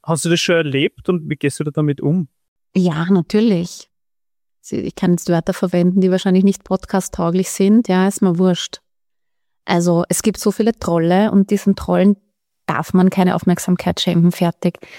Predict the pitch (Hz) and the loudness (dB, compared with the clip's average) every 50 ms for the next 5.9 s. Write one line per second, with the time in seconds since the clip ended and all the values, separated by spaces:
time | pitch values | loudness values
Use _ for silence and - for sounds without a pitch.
0 | - - _ _ - 190 190 190 196 185 190 196 202 196 185 208 202 - 170 170 | -20 -20 _ _ 2 4 4 4 4 4 4 2 2 2 2 2 0 0 -2 -2
1 | - 175 - - 196 202 214 - - 202 196 - 202 190 - - 190 180 196 - | -2 -4 0 2 2 2 2 2 2 2 2 2 0 -6 -2 0 2 2 2 2
2 | - 190 180 175 190 190 190 190 190 196 196 185 170 175 175 - - 202 208 220 | 2 0 0 2 2 2 2 2 2 2 2 2 0 -2 -4 -2 0 0 2 2
3 | 220 - 190 190 185 - 190 196 - - 185 180 185 - - 202 - - 233 240 | 0 0 -2 -4 -2 0 -2 -2 0 0 0 0 0 0 0 0 0 2 0 0
4 | 254 - - - - 196 - - - 185 202 208 - - 180 - 185 - - 196 | 0 0 -2 -6 -6 -6 -6 -2 0 0 0 0 0 -2 -4 -4 -4 -2 0 2
5 | 196 190 196 202 196 - - 190 - - 170 175 202 220 220 208 190 214 | 4 4 4 2 0 -2 -8 -12 -8 -6 -4 0 2 2 2 2 2 0